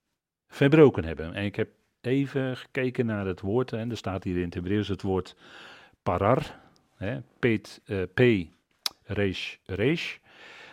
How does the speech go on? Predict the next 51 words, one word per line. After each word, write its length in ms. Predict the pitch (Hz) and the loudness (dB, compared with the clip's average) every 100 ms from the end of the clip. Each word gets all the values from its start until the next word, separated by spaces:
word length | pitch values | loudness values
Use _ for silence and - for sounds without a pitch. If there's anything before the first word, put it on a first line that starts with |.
| - - | -20 -20
En 220 | - 113 | -8 0
dat 140 | 117 | 0
heeft 240 | 123 127 - | 2 -2 0
te 60 | |
maken 360 | 110 110 104 104 | 0 2 0 -2
met 220 | 92 78 | -4 -4
breken. 600 | 71 98 117 - 175 220 - _ _ | 2 4 6 4 0 0 -8 _ _
Hè, 200 | 98 110 | -6 -4
die 180 | 98 92 | -4 -4
eerste 260 | 101 - | -4 -4
twee 180 | - 95 | -4 -2
letters 320 | 107 104 98 | 0 -2 -6
P 160 | - - 127 113 | 0 6 6 6
R, 320 | 147 110 - | 2 0 -4
die 180 | - 101 | -6 -4
hebben 340 | 98 92 87 85 | -4 -4 -6 -6
te 120 | 95 | -6
maken 320 | 98 92 - | -4 -4 -6
met 220 | 87 - - | -8 -10 -14
dat 240 | 104 101 | -8 -6
er 80 | 120 | -6
iets 260 | - 92 - | -10 -10 -12
gebroken 600 | - 78 98 117 147 139 | -14 -4 4 4 4 0
wordt. 380 | 143 165 - - _ - - - - - _ | -2 -2 -8 -20 _ -20 -20 -20 -20 -20 _
Eh, 140 | - 92 | -10 -8
het 120 | 90 | -6
heeft 260 | 98 95 | -6 -4
ook 180 | - 123 | -4 -4
te 80 | - | -2
maken 400 | 101 95 90 92 | -2 0 -2 -6
met 240 | 90 - - | -8 -10 -16
vrucht, 720 | - 101 135 - - - - | -4 2 2 0 -10 -16 -18
die 140 | - 123 | -10 -6
eerste 220 | 120 - | -6 -8
twee 200 | - 110 | -2 0
letters. 360 | 107 104 123 - | 0 -2 -6 -10
Er 80 | |
komt 220 | 98 90 90 | -10 -10 -8
nog 160 | 87 | -10
een 80 | 90 | -10
andere 260 | 87 92 90 | -8 -6 -6
letter 240 | 87 87 | -6 -10
achteraan. 460 | - - 98 123 113 | -12 -10 -10 -10 -12
Dat, 140 | 85 | -14
dat 280 | 92 90 92 | -12 -10 -8
is 120 | 92 | -10
dan 140 | - 87 | -8 -10
het 100 | 85 | -8
woord 200 | 90 82 | -8 -10
voor 160 | 80 | -14
vrucht. 440 | 76 104 - - | -6 -4 -4 -8